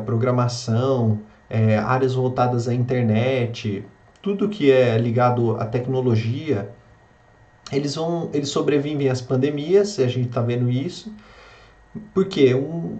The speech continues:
programador, ele consegue trabalhar de casa, ou melhor ainda, ele já trabalhava antes do isolamento. E aí, talvez seja interessante pensar em um futuro conectado, tecnológico, e como você vai tá inserido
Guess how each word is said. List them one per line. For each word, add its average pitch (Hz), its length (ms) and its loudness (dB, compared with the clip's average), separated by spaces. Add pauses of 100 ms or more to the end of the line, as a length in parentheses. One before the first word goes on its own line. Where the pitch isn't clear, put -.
programador, 185 640 4
ele 202 100 2
consegue 202 480 2
trabalhar 151 380 4
de 135 120 0
casa, 131 580 0 (100)
ou 135 100 2
melhor 156 240 2
ainda, 131 260 2
ele 120 100 0
já 135 200 2
trabalhava 143 640 2
antes 151 400 0
do 139 60 0
isolamento. 117 680 2 (800)
E 143 80 0
aí, 175 360 4
talvez 160 340 2
seja 170 240 -4
interessante 160 880 -4
pensar 180 720 0
em 135 100 -2
um 147 120 -4
futuro 170 500 -4
conectado, 170 720 0 (140)
tecnológico, 135 1120 0 (520)
e 139 80 -8
como 202 400 6
você 175 320 0
vai 143 220 2
tá 135 160 2
inserido 139 840 -2